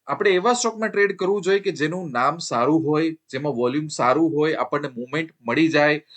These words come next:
માની લો કે રિલાયન્સની વાત કરી કે એસ બી આઈ ની વાત કરી કે આઈ સી આઈ સી આઈ બેંકની વાત કરી, આ બધા જે સ્ટોક છે એ બધા Nifty ફિફ્ટી ના સ્ટોક છે, સારા એવા પોપ્યુલર સ્ટોક છે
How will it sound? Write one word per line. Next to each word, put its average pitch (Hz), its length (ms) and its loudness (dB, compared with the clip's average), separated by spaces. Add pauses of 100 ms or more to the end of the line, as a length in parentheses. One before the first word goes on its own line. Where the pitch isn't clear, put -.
(360)
માની 156 160 0
લો 151 80 2
કે 135 140 0
રિલાયન્સની 143 500 0
વાત 135 260 4
કરી 135 200 -4
કે 135 100 -2
એસ 135 180 -2
બી 147 100 0
આઈ 147 80 2
ની 143 80 -6
વાત 131 300 0
કરી 127 180 -6
કે 131 80 -2
આઈ 131 140 2
સી 151 140 -6
આઈ 147 60 0
સી 147 140 -6
આઈ 143 40 -6
બેંકની 135 360 -8
વાત 123 260 -2
કરી, 131 280 -10
આ 131 80 -2
બધા 160 680 0
જે 185 160 -2
સ્ટોક 151 400 -4
છે 170 120 -6
એ 165 40 -2
બધા 160 200 -2
Nifty 151 320 -8
ફિફ્ટી - 340 -8
ના 127 100 -4
સ્ટોક 120 280 -10
છે, 180 100 -6
સારા 151 400 2
એવા 147 180 2
પોપ્યુલર 160 600 -2
સ્ટોક 104 320 -10
છે - 200 -20